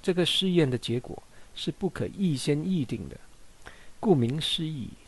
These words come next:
这项工作的重点在于植物的增长，这是机器和植物之间的一个完整的信息反馈系统。但是，它也可能就是机器记下的植物的衰减和消亡记录。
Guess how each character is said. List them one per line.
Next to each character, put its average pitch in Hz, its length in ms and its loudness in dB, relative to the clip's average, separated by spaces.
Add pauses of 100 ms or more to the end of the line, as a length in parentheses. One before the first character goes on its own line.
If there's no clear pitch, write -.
这 175 160 2
项 139 320 0
工 196 260 2
作 131 240 2
的 107 160 -2
重 156 300 0
点 - 160 -6 (260)
在 147 220 4
于 95 80 -2 (120)
植 190 280 2
物 170 160 4
的 160 100 4
增 185 340 4
长， - 200 -2 (520)
这 196 160 2
是 - 160 -4 (120)
机 185 180 0
器 156 240 0
和 127 140 0
植 - 200 0
物 156 160 6
之 147 200 2
间 127 240 2
的 120 80 2
一 127 180 2
个 113 160 0
完 113 400 0
整 107 160 -2
的 104 80 -6
信 143 300 -2
息 110 240 -4
反 101 320 -4
馈 156 260 0
系 113 220 2
统。 - 100 -6 (920)
但 185 180 4
是， - 240 -6 (460)
它 214 180 2
也 135 220 4
可 110 180 -2
能 113 220 -4
就 185 180 -2
是 127 180 -2
机 190 280 0
器 170 240 0
记 175 200 -2
下 127 300 2
的 104 140 -4
植 - 320 0
物 127 240 0
的 104 120 -2
衰 170 320 0
减 - 240 -6 (400)
和 - 280 -2
消 160 320 8
亡 117 340 4
记 123 220 -2
录。 104 160 -8